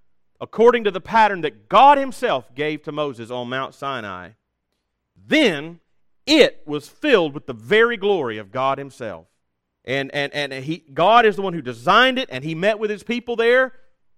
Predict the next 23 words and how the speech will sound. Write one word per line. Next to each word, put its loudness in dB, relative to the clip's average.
So -6
it 2
was -4
a -2
glorious 4
thing. -2
And -20
so -4
verse 0
two, -4
he -2
mentions -2
things -2
that 2
were, 0
he -12
ta-, -8
talks -6
about -10
the -10
sections -6
of -4
this -8